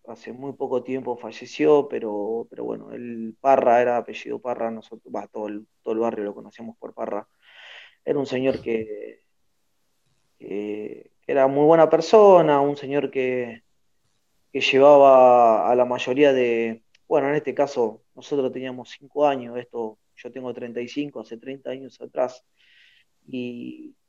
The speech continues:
y bueno, él se tomaba su tiempo, se tomaba su, su lugar y,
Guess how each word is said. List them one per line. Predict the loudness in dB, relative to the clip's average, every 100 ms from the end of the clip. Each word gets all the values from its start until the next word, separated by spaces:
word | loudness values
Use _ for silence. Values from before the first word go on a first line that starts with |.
| _ _ _
y | 0
bueno, | 4 6
él | 8 8 8 6 4 0
se | -4
tomaba | -6 -2 0 0
su | -2 -6
tiempo, | 0 2 2 0 -2
se | -2 -12
tomaba | -12 -6 -4 -4
su, | -6 -16 -20 -20
su | _ -14
lugar | -8 2 4 4 2
y, | -6 -10 -14 -20